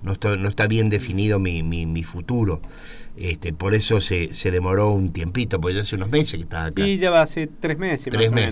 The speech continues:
Speaker 1: meses, claro.
Speaker 2: Dos, tres meses, sí.
Speaker 1: Bien. Este, ¿algo más, Martín?
Speaker 2: No, eso por ahora, eso nomás, y antes que nada, agradecerte nuevamente y dejarle abierta al, a la sociedad que las puertas de la policía están abiertas para lo que necesiten.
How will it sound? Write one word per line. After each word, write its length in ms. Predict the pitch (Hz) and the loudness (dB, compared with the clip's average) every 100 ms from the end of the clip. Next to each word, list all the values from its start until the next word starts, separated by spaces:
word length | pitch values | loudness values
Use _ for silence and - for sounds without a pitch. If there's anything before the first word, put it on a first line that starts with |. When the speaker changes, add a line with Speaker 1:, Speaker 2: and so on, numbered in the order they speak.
| - | -2
Speaker 1:
meses, 120 | 80 | -6
claro. 300 | - 87 65 | -4 -4 -4
Speaker 2:
Dos, 240 | 87 120 117 | -6 -6 -6
tres 180 | 113 104 - | -8 -8 -12
meses, 200 | - - - | -18 -18 -16
sí. 60 | - | -12
Speaker 1:
Bien. 340 | 82 82 73 64 - - - - - | -6 -4 -4 -8 -12 -14 -14 -16 -12
Este, 480 | 92 92 85 - 90 | -6 -4 -4 -4 -2
¿algo 180 | - 120 | 2 4
más, 160 | 123 127 | 4 4
Martín? 320 | 120 110 131 - | 2 0 -4 -2
Speaker 2:
No, 260 | 247 254 240 | 2 6 6
eso 220 | 220 190 | 4 2
por 140 | 156 147 | 2 6
ahora, 280 | 147 156 160 | 6 6 4
eso 220 | 165 180 | 2 -2
nomás, 380 | 151 151 180 202 | 0 0 2 2
y 180 | 143 | 2
antes 300 | 127 117 113 | 2 0 -4
que 180 | 104 110 | -6 -6
nada, 560 | 110 123 131 117 104 92 - - - | -2 0 0 0 -4 -8 -12 -20 -14
agradecerte 600 | 104 107 110 107 131 147 | -10 -8 -6 -4 -2 0
nuevamente 680 | 131 131 135 143 151 160 175 | 0 2 2 2 2 2 2
y 300 | 160 120 113 | 2 2 0
dejarle 720 | 110 117 - 143 143 131 120 | -2 -2 -2 0 0 2 2
abierta 600 | 110 127 143 143 127 113 | 2 2 0 0 0 0
al, 180 | 104 104 - - | -2 -8 -14 -10
a 80 | 113 | -6
la 80 | 120 | -6
sociedad 500 | - - 135 151 143 | -6 0 4 6 4
que 180 | 135 117 | 0 -2
las 160 | 117 | -4
puertas 220 | - 165 160 | -2 -2 0
de 60 | |
la 100 | 143 | 0
policía 400 | 127 120 117 139 | -2 -4 -4 -6
están 200 | 135 123 | -6 -4
abiertas 420 | 113 107 120 123 | -4 -4 -4 -4
para 160 | 117 107 | -4 -4
lo 160 | 98 95 | -4 -8
que 100 | 98 | -10
necesiten. 640 | 98 - 98 - - | -10 -10 -10 -10 -14